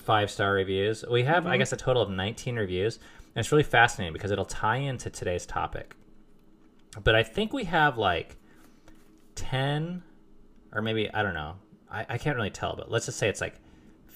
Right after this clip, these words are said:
Speaker 1: fifteen five-star reviews,
Speaker 2: <laughs>
Speaker 1: and then we have, like, two two-star reviews and two one-star reviews. But those people,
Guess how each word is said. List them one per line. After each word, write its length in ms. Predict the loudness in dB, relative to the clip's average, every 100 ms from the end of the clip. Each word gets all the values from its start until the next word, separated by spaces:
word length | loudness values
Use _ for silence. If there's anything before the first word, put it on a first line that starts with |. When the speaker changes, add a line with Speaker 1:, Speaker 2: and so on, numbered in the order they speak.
| 0
Speaker 1:
fifteen 840 | 0 0 -4 -2 0 -2 -4 -10 -14 _ _ _ _ _ _ _ _ -4
five-star 440 | -2 0 0 2
reviews, 600 | 2 2 -2 -2 -4 -10 -16 -14 -14 -14 -16 -18 2
Speaker 2:
<laughs> 380 | 2 2 -4 0
Speaker 1:
and 200 | 2 4
then 180 | 2 0
we 100 | 0
have, 240 | 2 2
like, 300 | 2 0 -4 -14 -10
two 580 | -2 0 2 0 -2 -8 _ -20 -14
two-star 460 | -6 -6 0 2
reviews 500 | 2 0 0 -2 -4 -10
and 100 | -12
two 260 | -8 -6 -4
one-star 400 | -6 -8 -6 -4
reviews. 340 | -4 -8 -14
But 140 | -12 0
those 180 | 0 0
people, 300 | -2 -2